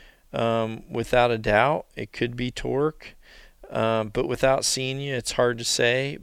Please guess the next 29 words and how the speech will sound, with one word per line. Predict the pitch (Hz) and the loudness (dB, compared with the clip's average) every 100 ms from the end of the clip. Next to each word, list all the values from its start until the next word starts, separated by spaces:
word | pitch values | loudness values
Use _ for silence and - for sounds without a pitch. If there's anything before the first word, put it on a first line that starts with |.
| - | -2
But | 117 113 - - - _ - _ | 0 0 -4 -20 -20 _ -20 _
more | 127 120 135 151 151 | -10 -2 2 6 6
or | 135 | 6
less, | 117 120 143 - - - - - - _ - - - | 6 6 4 0 -6 -10 -20 -20 -20 _ -20 -20 -10
how | - 135 143 | 4 10 10
that | 143 143 113 | 10 2 2
bow | 127 131 | 2 2
is | 110 | 0
leaving | 107 123 127 127 | -2 -2 -2 -4
your | 117 | -6
hand | 104 107 113 123 127 - | -2 -2 0 -2 -4 -6
is | 120 107 | -4 -4
changing | - - 117 117 110 104 101 107 - _ - | -2 -2 -2 -4 -6 -6 -8 -12 -20 _ -20
from | - 123 107 107 107 - | -6 -2 -2 -2 -6 -12
one | 110 117 123 120 | -4 -2 -2 -2
way | 113 110 | 0 0
versus | 104 107 110 - 117 110 107 - | -2 -4 -6 -6 -6 -6 -8 -10
the | - 110 | -8 -4
other, | 110 113 110 | -4 -4 -8
you | 110 107 | -8 -8
know, | 107 107 - - | -8 -10 -12 -6
not | 107 117 110 | 0 2 2
having | 110 110 107 110 | -2 -2 -6 -6
on | 107 110 110 | -8 -8 -8
versus | 110 107 - 107 - - - - - - | -6 -6 -8 -10 -12 -14 -20 -20 -18 4
having | 127 131 120 110 | 8 8 8 0
it | 101 | 0
on. | 95 95 95 | 0 -2 -4
So | - - 113 107 104 | -4 0 2 0 -2